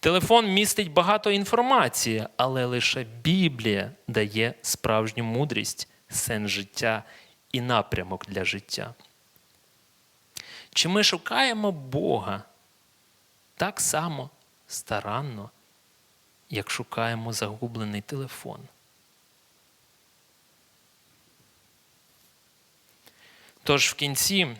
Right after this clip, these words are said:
хочу закликати вас. Нехай в вашому житті на першому місці предметом пошуку буде не телефон,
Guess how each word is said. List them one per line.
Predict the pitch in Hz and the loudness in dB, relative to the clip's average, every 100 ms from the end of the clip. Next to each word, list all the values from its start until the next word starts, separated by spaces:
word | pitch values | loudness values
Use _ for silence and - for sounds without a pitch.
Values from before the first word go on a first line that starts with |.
| - - | -14 -4
хочу | 185 - 127 | -2 0 0
закликати | 131 147 160 - - 117 | -2 0 0 0 -2 -6
вас. | 107 110 101 - - - - - _ _ _ _ _ _ - - _ | -2 -4 -2 -4 -4 -8 -20 -20 _ _ _ _ _ _ -20 -20 _
Нехай | 131 160 139 | -4 0 0
в | |
вашому | 127 135 131 117 | 2 0 0 -2
житті | 110 113 - 160 139 | -4 -6 -4 -2 0
на | 110 | -2
першому | 107 117 113 - 107 101 | -2 0 0 -2 -6 -8
місці | 104 143 143 - 113 104 - _ _ _ _ _ - | -4 -2 -2 -4 -6 -8 -14 _ _ _ _ _ -2
предметом | 135 139 170 196 147 127 - | -2 0 0 0 -2 -6 -6
пошуку | 156 185 - 117 - 113 110 _ _ _ _ _ _ _ _ _ _ _ _ _ - _ _ _ _ _ _ _ | 2 2 2 -2 -8 -8 -8 _ _ _ _ _ _ _ _ _ _ _ _ _ -20 _ _ _ _ _ _ _
буде | 113 113 135 170 117 113 123 - - - - - - _ _ _ _ _ _ - | -14 -2 0 0 2 0 0 -10 -14 -16 -20 -20 -20 _ _ _ _ _ _ -8
не | 120 | -8
телефон, | - 151 151 - - | -6 -8 -8 -10 -12